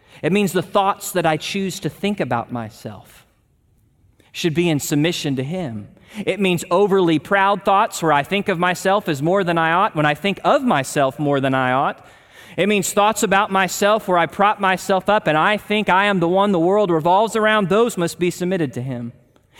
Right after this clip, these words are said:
Equally, the thoughts, because some in this room, you may be prone there, some of this room, you're prone to thinking nothing but horrible things about yourself. "Well, I'm just lousy, I'm just terrible, I just stink, I'm no good," and you just are constantly despising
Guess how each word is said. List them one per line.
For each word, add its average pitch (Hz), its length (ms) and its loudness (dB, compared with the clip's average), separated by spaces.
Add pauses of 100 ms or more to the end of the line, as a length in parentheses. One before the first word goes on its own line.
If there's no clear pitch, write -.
(180)
Equally, 202 720 0 (180)
the 175 120 0
thoughts, 226 500 -2 (140)
because 175 220 -2
some 262 240 2
in 254 100 2
this 196 200 0
room, 208 180 2
you 208 80 2
may 202 160 2
be 190 120 0
prone 190 240 0
there, 233 180 2
some 247 260 0
of 262 80 2
this 196 220 0
room, 196 200 0
you're 226 140 0
prone 202 300 0
to 180 60 -2
thinking 190 400 -2
nothing 226 340 0
but 185 160 0
horrible 208 480 0
things 196 280 -2
about 151 320 -2
yourself. 127 460 -6 (1000)
"Well, 160 120 2
I'm 190 100 2
just 170 180 -2
lousy, 202 320 0
I'm 196 220 2
just 180 160 -4
terrible, 208 280 0
I 196 200 2
just 175 200 -6
stink, 214 220 -2
I'm 202 220 2
no 196 120 2
good," 190 160 0
and 190 100 2
you 214 100 0
just 196 180 -4
are 160 80 -2
constantly 220 720 -2
despising 165 1000 -2